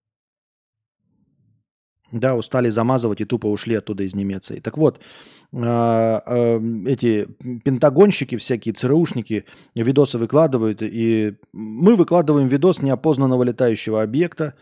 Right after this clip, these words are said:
но мы даже не уверены, что это летающий объект, что это объект вообще, а не какой-то косяк на линзе. Мы ни за что не можем, э, утверждать,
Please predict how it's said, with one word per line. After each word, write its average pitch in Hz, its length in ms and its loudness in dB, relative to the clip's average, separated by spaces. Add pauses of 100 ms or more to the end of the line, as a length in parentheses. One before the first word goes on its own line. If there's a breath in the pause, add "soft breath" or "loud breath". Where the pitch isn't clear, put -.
(100)
но 131 120 2
мы 170 140 2
даже 143 240 2
не 135 100 2
уверены, 131 420 2
что - 160 -4
это 113 160 0
летающий 120 680 -2
объект, 110 480 -8 (920 soft breath)
что - 200 0
это 120 180 2
объект 117 440 2
вообще, 123 640 0
а 110 120 -6
не 107 140 -2
какой-то 113 360 0
косяк 113 440 -4
на 110 80 0
линзе. 104 300 -4
Мы 131 120 2
ни 147 100 2
за 123 140 0
что - 180 0
не 120 120 0
можем, 101 360 -4
э, 104 540 -4 (160)
утверждать, 110 640 -2